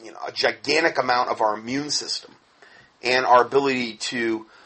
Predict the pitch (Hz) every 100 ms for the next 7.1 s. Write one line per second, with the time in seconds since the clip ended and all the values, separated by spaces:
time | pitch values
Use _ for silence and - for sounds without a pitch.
0 | _ 104 107 98 92 92 87 _ _ _
1 | - - 90 87 _ - 120 120 113 104
2 | - - _ _ _ _ _ _ _ _
3 | _ - - 123 139 139 151 120 - 151
4 | 139 135 135 - 110 110 101 104 95 90
5 | 139 139 - 139 135 131 127 107 101 101
6 | _ - - _ 101 101 95 113 110 104